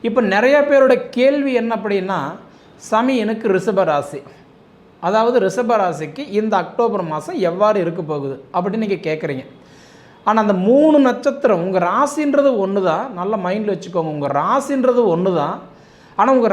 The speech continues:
ராசிக்கு வரக்கூடிய நட்சத்திரம் பார்த்தீங்க அப்படின்னா மூணு. அதாவது இந்த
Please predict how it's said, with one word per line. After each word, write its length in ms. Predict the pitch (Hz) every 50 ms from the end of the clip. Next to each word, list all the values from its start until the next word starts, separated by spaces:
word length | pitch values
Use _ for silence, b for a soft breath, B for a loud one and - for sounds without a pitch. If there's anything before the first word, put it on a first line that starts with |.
| 190
ராசிக்கு 400 | 202 247 294 269 294 294 285 277 254 240
வரக்கூடிய 300 | 233 214 220 208 202 170 180 208
நட்சத்திரம் 540 | 202 - - 311 302 - 311 294 285 247 226
பார்த்தீங்க 280 | 208 - 208 190 185 175
அப்படின்னா 280 | 160 160 175 196 247 269 214 151 143
மூணு. 220 | 139 131 123 123 - B B B B B B - - - - - - - - - - - - 160
அதாவது 220 | 156 180 214 233 220
இந்த 100 | 208 185